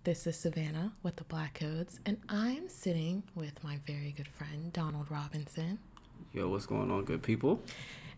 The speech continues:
Speaker 1: And we have another episode for you this week. Again, Donald will be taking the reins on the information, and I'm just gonna, I don't know, sit back and try to have some jokes, probably say "fuck you" a lot <laughs> again to some of these people.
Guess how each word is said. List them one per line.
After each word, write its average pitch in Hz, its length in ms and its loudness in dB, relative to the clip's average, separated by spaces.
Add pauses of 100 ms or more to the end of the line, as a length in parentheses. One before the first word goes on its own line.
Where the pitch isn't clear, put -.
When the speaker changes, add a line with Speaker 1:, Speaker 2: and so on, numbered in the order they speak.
Speaker 1:
And 254 180 12
we 262 200 12
have 233 220 8
another 202 540 10
episode 190 680 6
for 190 160 2
you 175 680 6 (200)
this 180 280 4
week. 175 560 4
Again, 185 680 6
Donald 185 460 6
will 185 120 8
be 185 140 6
taking 190 460 4
the 190 80 2
reins 185 420 4
on 180 120 2
the 185 80 2
information, 214 920 6
and 254 180 6
I'm 220 200 6
just - 180 -2
gonna, 277 400 -2 (760)
I 208 60 -6
don't 208 100 2
know, 208 200 2
sit 214 240 0
back 180 280 2
and 165 320 2
try 170 260 0
to 160 60 0
have 165 220 -2
some 165 140 -2
jokes, 160 300 -2
probably 170 260 2
say 165 180 2
"fuck - 300 -2
you" 160 100 2
a 156 40 0
lot 156 320 -2 (140)
<laughs> - 180 -4
again 170 380 4
to 170 100 0
some 180 200 6
of 175 80 4
these 190 200 4
people. 214 520 6